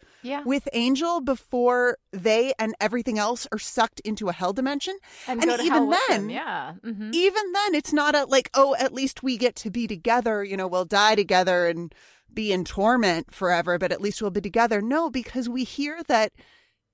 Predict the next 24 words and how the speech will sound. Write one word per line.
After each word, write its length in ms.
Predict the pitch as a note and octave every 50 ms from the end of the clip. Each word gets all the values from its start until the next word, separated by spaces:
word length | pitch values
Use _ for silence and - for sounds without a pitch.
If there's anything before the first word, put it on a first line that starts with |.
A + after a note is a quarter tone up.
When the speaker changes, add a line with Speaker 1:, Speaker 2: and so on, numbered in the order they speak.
| _ -
Speaker 2:
it's 400 | - B3+ B3 - - - - - _ _ _ _ _ _ _ -
anyone 320 | B3 C4 D4 D#4+ E4 D4+
who 140 | A3+ B3+ B3+
is 160 | B3 G3+ G#3
not 400 | A#3 A3+ G#3+ G#3 G#3+ G#3+ G3+ _
part 440 | - - - A#3 G#3+ G#3 - E3+ D#3
demon 680 | - G3+ A#3 C4+ E4+ D4+ G#3+ E3 E3 D#3+ E3+ F#3 A3 A#3 _ _ _ _ -
Speaker 1:
Mm-hmm. 380 | B3 A#3+ G3 A3 A#3+ A3+ A3+ A#3+
Speaker 2:
will 200 | B3+ A3+ G#3+ F#3+
suffer. 760 | G#3 - - G#3 E3+ D#3+ - F3+ D#3+ D3+ C#3+ D3+ F#3+ A3 - _ _ _ _ _ _ _ _
Speaker 1:
Yeah. 280 | - G#3+ G3+ F3 E3+ F3 - _ _ _ -
Speaker 2:
But 240 | G3+ G3 C4+ - -
they'll 220 | D#4 D4+ D#4+ F4
be, 440 | C4+ D#4+ D4 C#4 C4+ C4 B3+ B3 A3+ _ _ _ - - _ _ _ _ _ _ _ -
you 100 | C#4 B3+
know, 120 | G3+ F3+
she's 340 | - - - - B3+ C#4 -
not 140 | G4+ G#4 F#4+
a 40 | C#4+
demon, 340 | F3+ E3+ F#3 D#3+ D#3+ - G#3+
so 220 | - - - D#4
they'll 220 | C#4 - D4 C#4 D4
be 120 | B3 C#4
separated. 840 | B3 - - E4 F4+ - - F#3 C3+ - - - - - - - _